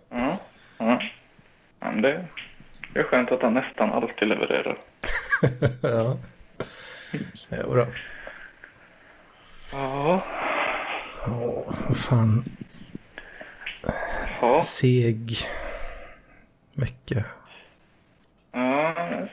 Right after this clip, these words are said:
Speaker 1: seg vecka. Ett stycke seg dalkar också som har lovat ut sig.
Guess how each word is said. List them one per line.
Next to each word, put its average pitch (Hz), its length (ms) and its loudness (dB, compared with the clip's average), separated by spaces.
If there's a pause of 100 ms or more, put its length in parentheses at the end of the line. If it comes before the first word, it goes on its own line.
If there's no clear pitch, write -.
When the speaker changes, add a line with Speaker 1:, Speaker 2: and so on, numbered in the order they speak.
Speaker 1:
seg 110 360 4
vecka. 117 640 0 (320)
Ett 135 140 0 (120)
stycke 135 300 0
seg 120 260 6
dalkar 123 800 4
också 123 320 2
som 120 220 -2
har 117 100 4
lovat 120 320 6
ut 110 240 4
sig. 120 220 4